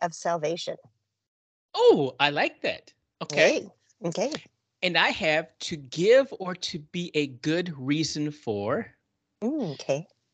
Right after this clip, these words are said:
Speaker 2: To show that something is reasonable, right, or true.
Speaker 1: Mm-hmm.
Speaker 2: To space lines of text we're talking about so that the lines
Speaker 1: Oh.
Speaker 2: come out even at the margin. <laughs>
Speaker 1: Okay.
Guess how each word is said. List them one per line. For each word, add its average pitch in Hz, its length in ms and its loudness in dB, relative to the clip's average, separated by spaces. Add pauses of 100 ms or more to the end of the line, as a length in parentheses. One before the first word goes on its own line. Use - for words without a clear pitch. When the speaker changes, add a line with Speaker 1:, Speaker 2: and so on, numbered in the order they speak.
(140)
Speaker 2:
To 151 100 2
show 180 340 6
that 165 160 2
something 175 480 -2
is 135 240 -2
reasonable, 147 720 2
right, 131 440 2
or 131 140 2
true. 175 580 2 (440)
Speaker 1:
Mm-hmm. 170 240 0 (880)
Speaker 2:
To 175 160 2
space - 800 2 (400)
lines 139 360 2
of 147 120 -4
text - 460 -2
we're 131 120 -6
talking 120 400 -4
about 120 340 -4 (360)
so 180 360 2
that 160 280 4
the 160 100 4
lines 165 540 4 (120)
Speaker 1:
Oh. 143 80 -8
Speaker 2:
come 180 340 -4
out 165 320 2
even 185 460 -4
at 156 180 -2
the 185 100 0
margin. 147 640 0 (220)
<laughs> - 760 2
Speaker 1:
Okay. 190 420 6